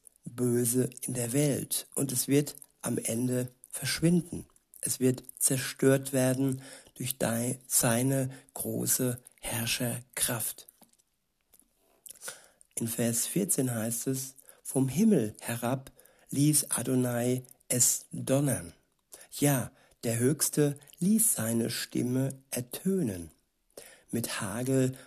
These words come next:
und feurigen Geschossen. Seine Pfeile schoss er überall hin los. Blitze schleuderte er und verjagte die Feinde.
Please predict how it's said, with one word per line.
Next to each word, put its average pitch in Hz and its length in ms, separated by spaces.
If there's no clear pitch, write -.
und 208 260
feurigen 131 1000
Geschossen. 156 720
Seine 113 340
Pfeile 127 720
schoss 135 320
er 127 420
überall 147 720
hin 127 440
los. - 680
Blitze 131 600
schleuderte 123 580
er 123 400
und 127 260
verjagte 120 840
die 123 180
Feinde. 123 840